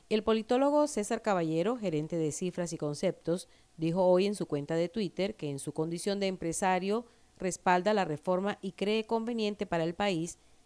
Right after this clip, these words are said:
que el sistema tributario sea más equitativo y tenga menos exenciones.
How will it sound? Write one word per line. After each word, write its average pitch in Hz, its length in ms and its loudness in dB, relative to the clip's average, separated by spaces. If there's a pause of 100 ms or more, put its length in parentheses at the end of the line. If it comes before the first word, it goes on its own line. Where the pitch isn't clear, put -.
que 254 100 -2
el 247 60 0
sistema 233 340 -2
tributario 196 560 0
sea 185 200 -2
más 160 340 -4
equitativo 202 720 -2 (320)
y 247 120 -6
tenga 190 320 0
menos 147 320 -2
exenciones. 135 720 -6